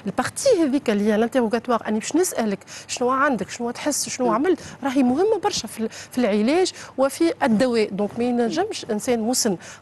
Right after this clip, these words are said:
Speaker 1: قرر باش يصوم حتى كان طبيبه منع عليه يخبي عليه، ضرورة يلزم يقول له.
Speaker 2: مهم. طيب،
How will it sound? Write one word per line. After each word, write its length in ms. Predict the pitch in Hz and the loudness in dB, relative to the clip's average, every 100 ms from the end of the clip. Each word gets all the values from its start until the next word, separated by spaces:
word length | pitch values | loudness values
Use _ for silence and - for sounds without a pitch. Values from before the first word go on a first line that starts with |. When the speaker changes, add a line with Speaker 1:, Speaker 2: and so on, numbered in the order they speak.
| - | -4
Speaker 1:
قرر 240 | 349 311 | 0 2
باش 220 | 220 - | 2 0
يصوم 280 | 226 - 214 | -4 -4 -4
حتى 380 | - 381 - 262 | -4 -6 -2 -4
كان 220 | - 294 | 0 -2
طبيبه 480 | 254 220 254 180 185 - - - - | -2 0 2 2 -2 -8 -20 -14 -4
منع 300 | 240 294 247 | 0 0 0
عليه 280 | 220 285 339 - | 0 2 0 -2
يخبي 400 | 294 - 262 202 | -2 0 -2 0
عليه، 200 | 202 185 160 - | -2 -2 -6 -2
ضرورة 360 | 247 302 302 254 339 320 | 0 2 2 2 0 0
يلزم 220 | 294 269 | 0 0
يقول 280 | 233 - 190 | 0 0 -4
له. 80 | 180 - | -4 -8
Speaker 2:
مهم. 220 | 190 214 233 - - - - - | -8 -6 -8 -12 -20 -20 -20 0
طيب، 260 | 427 381 | 2 2